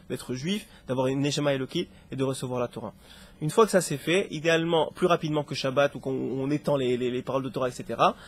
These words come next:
plus rapidement, on essaye le ma-, de faire, on fait Birkat Hamazon et on va directement à la synagogue. Même si, si ça commence à onze heures et quart,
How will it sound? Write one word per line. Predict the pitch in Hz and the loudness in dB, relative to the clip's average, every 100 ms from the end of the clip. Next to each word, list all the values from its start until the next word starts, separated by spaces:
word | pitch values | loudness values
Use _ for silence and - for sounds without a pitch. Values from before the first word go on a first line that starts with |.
| - - - | -18 -20 -4
plus | 170 | 2
rapidement, | 165 160 151 175 208 - | 2 2 0 0 0 -2
on | 143 | -2
essaye | 147 143 165 | -2 0 0
le | 156 147 | 0 -2
ma-, | - | -2
de | 143 131 | -4 -6
faire, | - - | -6 -6
on | 131 | -4
fait | 143 | -2
Birkat | 139 131 | -2 0
Hamazon | 135 131 170 - | -2 0 -2 0
et | 139 | -4
on | 135 | 0
va | 156 | -2
directement | 139 156 151 147 131 | -2 -4 -2 -2 -2
à | |
la | |
synagogue. | 127 120 110 | 0 -2 0
Même | 156 202 | 0 0
si, | - 180 | -2 -4
si | - 151 | -4 -4
ça | 151 | -4
commence | 147 143 139 | -2 -4 -4
à | |
onze | 135 131 | -4 -4
heures | 123 | -2
et | |
quart, | 139 156 | 4 4